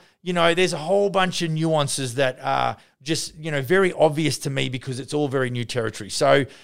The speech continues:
yep, you can't go to the right-hand side of the vehicle to find the steering wheel 'cause it's not there. Uh, and there's a whole bunch of differences. So when, when guys get into business, now look, if, if you said, "Max, jam it, I don't, I'm not interested in a franchise." Hey, bro, cool,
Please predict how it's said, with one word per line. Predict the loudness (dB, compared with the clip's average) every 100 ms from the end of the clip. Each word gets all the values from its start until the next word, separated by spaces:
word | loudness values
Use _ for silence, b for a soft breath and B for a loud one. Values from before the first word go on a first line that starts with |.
| B
yep, | 2 2 2 -10
you | -8
can't | -2 0 0 2
go | 2 2
to | -2
the | 0
right-hand | 2 2 2 0
side | 2 2
of | 2
the | 0
vehicle | -2 0 -4
to | -2
find | -2 0
the | -2
steering | 0 0 4
wheel | 2 2
'cause | -2 -8
it's | -8
not | -8 2
there. | 6 8 6 2 B B -2
Uh, | 2 4 4 2
and | 0 -2
there's | -2
a |
whole | 0 0
bunch | 2 2 2 0
of |
differences. | -4 -4 -4 -6 -6
So | -4 -4
when, | -4 -6 -8 B B _
when | -4 0
guys | 0 2 2 -2
get | -4 -2
into | -2 -2 -2 0 0 -2 B B -20 -4
business, | -2 0 -4 -6
now | -2 0
look, | -2 -6 -8
if, | -8 -8 -14
if | -8
you | -4
said, | -4 -4 -2
"Max, | -4 -4
jam | -2 0 0
it, | 2
I | 4
don't, | 4
I'm | 0 0
not | -2
interested | -2 -4 -6
in | -10
a |
franchise." | -4 -4 -2 -6 -8 -4
Hey, | -2
bro, | 0 2 2 -2 -6
cool, | 0 0 0 -6